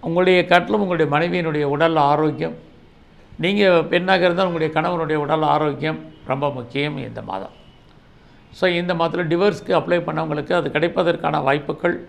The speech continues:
நிறைய உண்டு. அது எல்லாமே யாருக்கெல்லாம் நீங்க வந்து திருமணம் இது வரைக்கும் நடக்கல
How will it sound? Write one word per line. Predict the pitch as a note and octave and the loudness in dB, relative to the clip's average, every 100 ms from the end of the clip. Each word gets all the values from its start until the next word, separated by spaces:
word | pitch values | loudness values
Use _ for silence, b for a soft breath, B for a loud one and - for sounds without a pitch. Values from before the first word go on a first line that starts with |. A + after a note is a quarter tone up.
| - | -2
நிறைய | C#3+ C#3+ C#3+ | 0 2 0
உண்டு. | A#2 G#2+ G#2 - - - - - B B B B B | -2 -6 -10 -14 -20 -20 -20 -20 B B B B B
அது | D#3 | 2
எல்லாமே | E3+ G3 G3+ G3 | 4 4 2 4
யாருக்கெல்லாம் | E3+ F#3 F#3 F3 F3+ F#3 F3+ - - - - - - - - - - - - - | 4 4 2 2 2 2 0 -6 -16 -20 -20 -20 -20 -20 -20 -20 -20 -20 -16 -6
நீங்க | E3 E3 | -2 0
வந்து | D#3 D#3+ E3+ D3+ | -2 -2 -4 0
திருமணம் | E3+ F3+ E3+ | -2 0 0
இது | D#3 | 0
வரைக்கும் | D3+ D#3+ D#3 | 0 -2 -4
நடக்கல | C#3 D3 C#3+ D3 | -6 -6 -6 -6